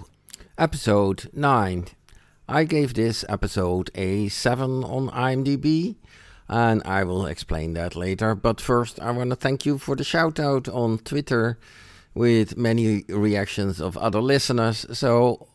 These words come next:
all guys, thank you very much. There were especially some nice gifs. The seven is because I don't like the Picard flashback scene so much. A little bit is okay, but there were just, uh,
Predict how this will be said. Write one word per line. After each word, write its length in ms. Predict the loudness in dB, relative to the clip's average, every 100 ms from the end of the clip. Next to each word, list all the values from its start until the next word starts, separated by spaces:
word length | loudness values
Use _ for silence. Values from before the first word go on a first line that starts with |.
| _
all 200 | 0 2
guys, 560 | 2 2 2 -2 -6 -14
thank 440 | -14 -2 0 0 0
you 420 | 0 2 0 -4
very 460 | -6 -4 -4 -2 -4
much. 720 | -2 -4 -6 -12 -14 -14 -20 _ _ _ _
There 160 | 0 4
were 240 | 6 6
especially 640 | 4 0 2 0 -2 -6 -6
some 380 | 0 0 0
nice 500 | -2 -4 -6 -8 -12
gifs. 580 | -10 0 0 0 -10 -14 _ _ _ _ _ _ -20 _ _ _ _ _ -4
The 80 |
seven 380 | 2 4 4 2
is 140 | 0 -2
because 500 | -6 0 2 2 0
I 100 | -2
don't 320 | 0 0 0
like 300 | -2 -4 -4
the 240 | -4 -4
Picard 560 | -4 -8 -2 0 0 -2
flashback 680 | -2 -2 -2 -2 -2 -2 -6
scene 340 | -4 -2 -2
so 240 | -2 -2 -2
much. 440 | -2 -4 -8 -14 -14 -12
A 80 | -6
little 260 | -4 -2
bit 180 | -2 -2
is 160 | -2 -6
okay, 400 | -6 -2 0 0
but 260 | -2 -4
there 100 | -4
were 180 | -2 -2
just, 380 | -4 -6 -10 -8
uh, 100 | -8